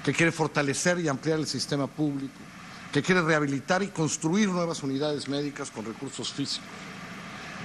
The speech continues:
Pero también el doctor Alcocer dice en su propuesta que para eso necesita un punto del pib, que hoy son doscientos treinta y tres mil millones de pesos.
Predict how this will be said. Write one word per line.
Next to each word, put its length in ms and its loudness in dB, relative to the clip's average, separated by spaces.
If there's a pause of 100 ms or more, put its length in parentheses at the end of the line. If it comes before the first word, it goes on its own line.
(240)
Pero 180 6
también 260 4
el 80 6
doctor 300 2
Alcocer 460 0
dice 300 2
en 60 4
su 160 -4
propuesta 540 -2 (760)
que 100 4
para 200 2
eso 140 0
necesita 500 0
un 160 0
punto 400 -2
del 160 0
pib, 260 -4 (1080)
que 120 6
hoy 320 4
son 300 0
doscientos 680 0
treinta 300 -2
y 60 -2
tres 260 -4
mil 240 4
millones 640 0
de 80 -2
pesos. 360 -8